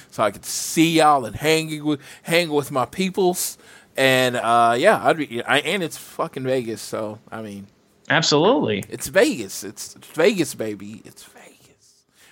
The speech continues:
Speaker 1: No, I'm looking for it, but yeah. I'm like, I still got Orlando to go to, and I'm like, "Oh, Vegas!" <laughs> Like
Speaker 2: It's all, it's just Vegas. That's just
Speaker 1: Yeah,
Speaker 2: how it is.
Speaker 1: and that's why I have to tone down all the side trips <laughs> that I go to, 'cause I have to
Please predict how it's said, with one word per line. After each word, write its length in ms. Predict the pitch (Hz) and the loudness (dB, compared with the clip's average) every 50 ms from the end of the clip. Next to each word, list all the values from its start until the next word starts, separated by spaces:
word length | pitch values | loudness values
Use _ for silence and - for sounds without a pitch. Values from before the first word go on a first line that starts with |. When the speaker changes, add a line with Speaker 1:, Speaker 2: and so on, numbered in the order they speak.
| _ | _
Speaker 1:
No, 100 | - 156 151 | -2 0 0
I'm 300 | 135 127 117 123 135 135 | 2 2 2 2 2 0
looking 280 | 131 131 135 139 123 | -2 -4 -4 -6 -8
for 160 | 117 120 117 117 | -6 -6 -6 -4
it, 40 | |
but 180 | 107 117 110 110 | -2 -2 -2 0
yeah. 240 | 110 107 95 92 95 - | -2 -2 -4 -4 -6 -4
I'm 180 | - 135 151 | -4 -2 0
like, 160 | 165 156 139 | 0 0 2
I 80 | 139 170 | 0 0
still 240 | 185 - - 175 151 | 0 0 0 0 0
got 200 | 151 156 151 139 | 2 2 2 2
Orlando 480 | 139 135 131 135 139 143 139 139 135 | 2 2 2 2 0 2 2 2 0
to 80 | 131 143 | 0 0
go 220 | 127 127 127 127 | 0 0 0 0
to, 260 | 123 - - 139 135 135 | -2 -2 -2 -2 0 0
and 80 | 127 127 | -2 -4
I'm 100 | 127 127 | -4 -2
like, 220 | 131 127 120 - 196 240 220 - | -2 -4 -4 -6 -10 -12 -12 -4
"Oh, 320 | - 247 262 254 240 240 247 | 0 2 4 4 4 4 2
Vegas!" 800 | 277 339 311 320 330 339 302 277 240 208 196 175 - - - - 698 | 2 2 2 2 2 2 2 4 4 4 2 2 0 -4 -4 -6 -8
<laughs> 60 | 640 659 622 605 622 - _ _ | -12 -14 -16 -18 -20 -20 _ _
Like 400 | - - 175 170 156 147 - - - - - | -4 -2 -2 0 -2 -4 -6 -10 -6 0 0
Speaker 2:
It's 120 | 170 160 | 2 2
all, 200 | 196 190 214 208 | 2 2 2 2
it's 260 | - 160 156 151 - | 2 2 0 0 0
just 220 | - 170 160 143 131 | 0 0 0 0 0
Vegas. 400 | 135 143 170 175 131 151 147 120 | 2 2 2 2 2 0 -2 0
That's 120 | 175 180 | 2 4
just 240 | 180 175 180 175 170 | 4 6 6 6 4
Speaker 1:
Yeah, 40 | 165 | 6
Speaker 2:
how 100 | 135 135 139 | 4 4 4
it 60 | 135 | 4
is. 380 | 143 139 131 120 160 165 160 | 4 4 4 4 4 4 2
Speaker 1:
and 100 | 156 156 | 2 2
that's 360 | 156 156 175 185 185 - - - | 4 4 4 4 2 0 -2 0
why 580 | 160 160 160 160 160 156 151 139 135 131 123 - - | 2 2 4 4 4 4 4 4 2 0 -2 -4 -6
I 200 | - 127 127 131 | -4 0 0 2
have 240 | 127 135 131 131 135 | 2 2 2 0 -2
to 100 | - 123 | -6 -14
tone 320 | 127 - 285 151 156 151 | -10 -6 -4 -2 -2 -2
down 260 | 147 147 147 139 139 135 | 0 0 2 2 2 2
all 220 | 131 135 139 139 | 4 4 2 2
the 140 | 123 123 120 | 0 -4 -6
side 400 | - - 147 143 147 139 120 113 | -4 -2 0 2 2 2 0 0
trips 400 | - - 143 120 120 - - - | 0 0 0 0 0 -4 -8 -6
<laughs> 20 | |
that 180 | - 330 - 185 | -6 -4 0 2
I 140 | 185 170 151 | 2 2 2
go 320 | 151 165 151 - 147 151 | 0 -2 -2 -2 -2 -4
to, 380 | 151 - - 160 151 151 147 135 | -4 -6 -6 -4 -2 -2 -2 -2
'cause 200 | 143 143 131 135 | -2 -2 0 2
I 60 | 135 | 2
have 180 | 139 139 139 | 0 0 0
to 40 | 131 | 0